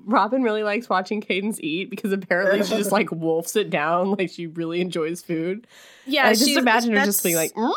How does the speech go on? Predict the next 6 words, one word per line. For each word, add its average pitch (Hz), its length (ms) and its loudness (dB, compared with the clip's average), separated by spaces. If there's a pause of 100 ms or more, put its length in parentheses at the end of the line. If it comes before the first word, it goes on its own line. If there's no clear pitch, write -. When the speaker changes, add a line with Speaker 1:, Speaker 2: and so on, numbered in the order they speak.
Speaker 1:
"Mm, 180 420 2
mm, 226 400 4
mm." 294 640 4
<laughs> - 40 -2 (1120)
Speaker 2:
Yeah, 294 500 2
yeah. 262 240 2